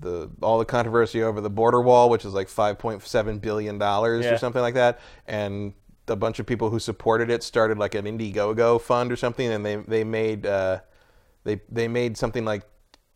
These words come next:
Speaker 2: Twenty million, I thought
Speaker 1: twenty million,
Speaker 2: it was,
Speaker 1: yeah, twenty million
Speaker 2: yeah.
Speaker 1: of, I think they got, and it's like, that's the,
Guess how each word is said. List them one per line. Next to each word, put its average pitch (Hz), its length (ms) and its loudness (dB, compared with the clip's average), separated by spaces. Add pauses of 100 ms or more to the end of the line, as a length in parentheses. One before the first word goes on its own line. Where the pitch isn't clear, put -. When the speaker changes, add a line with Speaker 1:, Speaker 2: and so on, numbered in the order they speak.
(240)
Speaker 2:
Twenty 165 260 0
million, 143 100 2
I - 0 -
thought 156 140 6
Speaker 1:
twenty 151 120 4
million, 147 240 8
Speaker 2:
it 110 80 0
was, 120 120 2
Speaker 1:
yeah, 110 60 4
twenty 156 300 4
million 151 340 6
Speaker 2:
yeah. 123 40 2
Speaker 1:
of, 117 80 2
I 117 80 6
think 120 160 -2
they 117 80 2
got, 113 160 4 (300)
and 127 120 2
it's 143 140 0
like, 139 340 4 (1200)
that's 147 400 10
the, 143 260 0